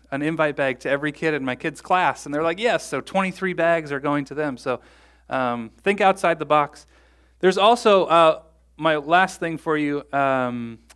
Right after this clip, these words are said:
there's also going to be, uh, just a eight and a half by eleven sheet with the Stations of the Cross on it. And that's so you can hang it in a coffee shop or in the library or wherever. Maybe your work has a bulletin board. Just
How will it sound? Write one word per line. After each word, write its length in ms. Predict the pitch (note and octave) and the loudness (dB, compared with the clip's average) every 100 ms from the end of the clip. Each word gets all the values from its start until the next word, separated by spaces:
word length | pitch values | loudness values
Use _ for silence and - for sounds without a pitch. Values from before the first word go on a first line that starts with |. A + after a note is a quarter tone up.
| C#3+ | -2
there's 200 | D#3 D3 | -2 2
also 400 | E3 E3+ F3+ D#3 | 2 2 0 -2
going 260 | D#3+ D3+ | 0 0
to 120 | D3 C#3+ | -2 -10
be, 260 | D3+ D3 | -8 -6
uh, 440 | C3+ C3 B2 A#2+ A2+ - _ | -2 0 0 -2 -6 -12 _
just 220 | F3+ - | -16 -6
a 280 | D#3 C3 - _ | -4 -4 -6 _
eight 120 | D#3+ | -4
and 100 | E3 | -2
a 20 | D#3+ | -2
half 240 | E3 D#3+ | -2 0
by 140 | D#3+ | 0
eleven 460 | C3 D3+ D3+ F3 F3 | 2 2 2 -2 -10
sheet 340 | - F#3 F#3 - | -14 -12 -12 -8
with 180 | C#3 C#3 | -8 -8
the 80 | C3 | -8
Stations 420 | - D3 D3 D3 | -4 -4 -4 -6
of 100 | B2+ | -8
the 60 | |
Cross 380 | B2 C3+ C#3 C#3+ | -4 0 0 0
on 140 | E3+ F3+ | -4 -4
it. 120 | F3+ _ _ _ _ _ _ - | -8 _ _ _ _ _ _ -4
And 80 | |
that's 160 | G#3 A#3 | -2 0
so 60 | B3 | 0
you 140 | A3+ | 0
can 280 | A3+ G3+ F#3+ | 0 0 -2
hang 260 | F3+ G3+ | 0 -2
it 100 | G3 | -2
in 80 | E3+ | -2
a 60 | E3 | -2
coffee 320 | F3 E3+ F3+ | 2 0 0
shop 400 | F3 E3+ D#3 D3 | 0 2 2 2
or 180 | D3+ E3 | 2 2
in 60 | |
the 100 | D#3+ | 2
library 540 | D#3 D#3+ D#3 D3+ D3+ C#3+ | 2 2 2 2 2 0
or 220 | C#3 D3+ | 2 4
wherever. 800 | D3+ D#3 F3 F3+ E3+ D#3+ D#3 C#3 | 4 6 4 4 2 4 2 -2
Maybe 200 | D3 E3 | -4 -2
your 140 | E3 | -2
work 240 | D3+ E3+ D#3+ | 2 0 0
has 140 | E3 | -6
a 40 | C#3 | -4
bulletin 420 | D#3 D#3 E3 D3 | -4 -4 -6 -4
board. 360 | D3 D3 C#3+ | 0 0 -2
Just 320 | C#3 D3 - | -6 -14 -14